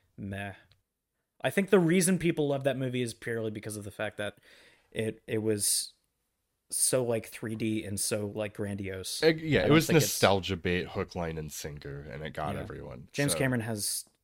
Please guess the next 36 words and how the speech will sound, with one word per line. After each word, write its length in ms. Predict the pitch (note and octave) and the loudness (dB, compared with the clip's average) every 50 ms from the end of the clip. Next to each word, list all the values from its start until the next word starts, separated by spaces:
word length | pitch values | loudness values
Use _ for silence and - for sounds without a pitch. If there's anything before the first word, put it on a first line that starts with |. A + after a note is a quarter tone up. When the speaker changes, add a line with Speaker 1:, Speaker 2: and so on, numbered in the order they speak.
| _ _ _ _ _ _ _ _ | _ _ _ _ _ _ _ _
Speaker 1:
many 440 | - - A2+ G#2+ A2 A2 A2 A2 G#2 | -12 -10 -8 -6 -6 -6 -6 -6 -6
better 240 | G#2 G#2+ G#2+ G#2+ G#2 | -6 -6 -6 -6 -10
movies. 340 | G#2 G#2+ A2 A2+ A2 - _ _ _ _ _ _ _ _ _ _ _ | -10 -10 -12 -12 -14 -14 _ _ _ _ _ _ _ _ _ _ _
Speaker 2:
Oh, 220 | A2+ G#2+ G2 F#2 | 2 2 2 2
then, 320 | F2+ E2+ F#2 F2+ F2 E2+ - - | 0 -2 -2 -2 -2 -4 -4 -4
oh, 220 | F#2 F2+ D#2+ D2+ - - | -4 -4 -4 -6 -10 -16
the 80 | - E2 | -20 -16
first 240 | - E2+ D#2 - - | -14 -12 -14 -12 -12
Avatar, 380 | D#2 C#2 C#2 C#2 - D2 C2+ D2 D2+ C2+ | -14 -14 -14 -16 -14 -14 -14 -14 -16 -16
yeah. 180 | - - - - - _ _ _ _ _ _ _ _ _ _ | -18 -18 -20 -20 -20 _ _ _ _ _ _ _ _ _ _
Speaker 1:
Yeah. 200 | G#2+ G2+ G2 G2 - _ _ _ | -12 -10 -10 -12 -14 _ _ _
Speaker 2:
I 80 | D3 D3+ | 6 6
agree. 500 | A2+ F#2+ F#2+ G2+ G#2 G2 F2+ F#2 G#2 - | 6 4 2 0 0 0 0 -4 -4 -6
I 60 | F#2+ G2 | -2 -2
don't 160 | G#2 F#2+ D#2+ | -2 -2 -2
think 140 | G2 E2+ F2 | -4 -6 -6
it's 120 | D2 - | -8 -8
his 120 | F2 D2+ | -14 -8
best 220 | C#2+ F2 E2+ E2 - | -6 -6 -6 -6 -8
movie, 200 | F2 D#2+ D2+ D#2 | -10 -10 -10 -10
but 160 | D2 D#2+ D#2 | -8 -6 -6
I 60 | D#2 D#2 | -8 -8
think 280 | - E2+ D#2 D2 - | -10 -12 -16 -14 -14
that 200 | - D2 C#2+ - - _ _ _ - - | -12 -12 -12 -12 -14 _ _ _ -18 -18
technologically 840 | - D2+ - - D2 D2 D2 D2 C#2+ - C#2+ - _ D2 D2 C#2 C2+ | -18 -16 -16 -14 -12 -12 -12 -12 -12 -14 -18 -18 _ -16 -14 -14 -14
it, 120 | C#2 - _ _ _ - | -16 -18 _ _ _ -16
it 220 | E2 D#2 D2 - | -16 -16 -14 -16
stands 420 | - - - D#2 D2+ D#2 D2+ D#2 | -18 -16 -14 -14 -12 -12 -14 -12
in 60 | E2 D#2+ | -14 -14
a 40 | D2 | -14
weird 360 | D2 D#2 D2 D2 D2 C#2 - | -12 -14 -14 -14 -14 -16 -18
place 400 | - - D#2 D2 D2 D2 - - - | -18 -14 -14 -14 -14 -14 -18 -16 -16
that 240 | C#2+ C2 B1+ - - _ _ | -14 -14 -14 -14 -16 _ _
I 100 | D2+ D2 | -16 -16
think 260 | C#2+ - C#2+ C#2 C#2 - _ | -14 -16 -16 -16 -16 -16 _
will 180 | D2+ D2 C#2+ | -16 -14 -14